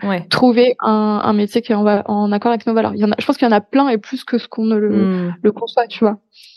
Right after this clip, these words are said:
Speaker 1: Ouais, on est tous capables, en fait, de, de, ouais, bah, c'est, c'est ce que je dis souvent, de prendre sa vie en main et de, de faire des choses qui sont, euh, en accord, euh,
Speaker 2: Mm.
Speaker 1: avec, euh, avec nos valeurs.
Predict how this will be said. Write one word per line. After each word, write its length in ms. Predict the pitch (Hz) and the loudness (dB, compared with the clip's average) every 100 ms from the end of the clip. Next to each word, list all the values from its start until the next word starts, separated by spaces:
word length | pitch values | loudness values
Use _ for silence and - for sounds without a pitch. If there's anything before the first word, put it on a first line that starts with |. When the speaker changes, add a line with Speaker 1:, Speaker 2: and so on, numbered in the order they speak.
| _ - | _ -2
Speaker 1:
Ouais, 160 | 208 208 | 2 2
on 100 | 180 | 0
est 100 | 180 | -2
tous 220 | 247 226 | -4 -2
capables, 560 | 247 214 214 226 220 202 | 0 0 2 0 2 0
en 140 | 190 | 0
fait, 380 | 208 214 - 196 | 0 -4 -4 0
de, 800 | 190 185 175 170 170 165 165 165 | 4 6 4 2 0 -2 -2 -4
de, 480 | 165 165 160 160 165 | -4 -2 -2 -4 -2
ouais, 160 | 214 370 | 0 2
bah, 160 | 202 160 | 0 -2
c'est, 160 | 165 | -6
c'est 180 | 185 - | -14 -12
ce 60 | 190 | -2
que 120 | 202 | 0
je 40 | 185 | 2
dis 100 | 185 | -2
souvent, 260 | 202 214 | 0 0
de 80 | 196 | 0
prendre 240 | - 202 | -2 -2
sa 160 | 202 196 | 0 0
vie 160 | 190 196 | 0 0
en 100 | 190 | 2
main 460 | 208 254 254 226 - _ - 254 - _ _ | 2 2 0 -4 -12 _ -18 -16 -18 _ _
et 100 | 190 | 0
de, 240 | 190 190 180 | 2 4 4
de 140 | 180 | 2
faire 260 | 180 226 220 | 0 2 2
des 100 | 202 | 0
choses 320 | 202 226 233 | 0 -2 -2
qui 120 | 220 | -6
sont, 320 | 202 208 208 | -4 -2 0
euh, 600 | 190 175 175 175 160 165 165 | 0 0 -2 -2 -4 -4 -4
en 180 | 170 175 | -2 0
accord, 720 | 180 185 220 220 220 180 - _ _ _ _ - | 0 0 2 2 2 -4 -8 _ _ _ _ -6
euh, 640 | 180 180 175 165 160 160 160 | -2 0 0 -2 -2 -4 -6
Speaker 2:
Mm. 60 | 165 | -2
Speaker 1:
avec, 500 | 175 175 185 190 202 | 0 0 0 -2 -2
euh, 460 | 180 175 170 170 170 | -2 -2 -4 -6 -4
avec 320 | 175 185 - | -4 -4 -4
nos 100 | 175 | -2
valeurs. 520 | 180 190 247 208 - | 0 2 2 0 -6